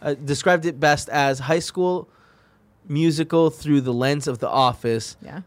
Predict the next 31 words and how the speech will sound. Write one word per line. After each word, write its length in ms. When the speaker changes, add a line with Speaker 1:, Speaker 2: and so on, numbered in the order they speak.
Speaker 1:
The 100
kids 360
are 100
great 340
in 140
it, 200
and 260
I 140
can't 300
wait 260
to 100
see 260
more. 360
I 140
highly 340
recommend 500
it, 140
even 260
if 160
you 200
didn't 280
watch 440
the 200
movies, 460
but 120
especially 680
if 120
you 120
watch 240
the 40
movies. 380